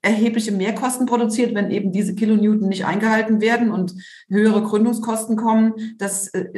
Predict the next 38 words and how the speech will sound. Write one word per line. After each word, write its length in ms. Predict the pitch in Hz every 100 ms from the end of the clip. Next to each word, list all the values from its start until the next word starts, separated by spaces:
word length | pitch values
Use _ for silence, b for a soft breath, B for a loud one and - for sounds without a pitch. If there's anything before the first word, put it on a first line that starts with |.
| 190
erkennt 500 | - - 240 370 -
man 180 | 311 262
da 160 | 170
nicht. 220 | 156 139 165
Und 60 |
da 320 | 165 208 208 -
braucht 160 | 208
man 140 | 214 208
dafür 400 | 185 - 233 190
einen 260 | 190 196
Experten. 920 | 170 185 - 190 208 220 240 254 302 B B B B B
Die 60 | 208
Verträge 520 | 214 214 214 226 233
sind 320 | 220 226 214
so 280 | 220 262 -
komplex 520 | 262 240 220 220 -
geworden 520 | 202 170 160 160 185
und 280 | - 175 -
immer 240 | 220 240 226
von 160 | 202
diesen 260 | 185 190 180
von 140 | 185
dir 160 | 185 190
erwähnten 420 | - 196 202 180
Standards 640 | - 180 233 240 160 165 -
ausgehend, 800 | 165 175 - 160 175 208 226 - B B B B B _
dass, 440 | 202 208 202 - -
ähm, 380 | 196 190 185 185
man 180 | 185 185
da 240 | 190 196
eben 260 | 202 196 208
sehr 420 | - 220 240 254
genau 240 | 233 214
hinschauen 460 | 220 220 214 208 208
muss, 400 | 208 208 165 165
wie 360 | 220 269 311
das 240 | - 180 -
Grundstück, 880 | - 226 277 - - 269 320 -